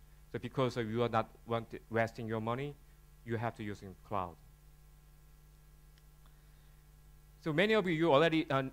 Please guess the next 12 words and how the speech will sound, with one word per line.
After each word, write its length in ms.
uh, 280
familiar 360
about 380
the, 80
some 200
of 120
word, 320
the 100
I 300
S 260
and 360
pas 560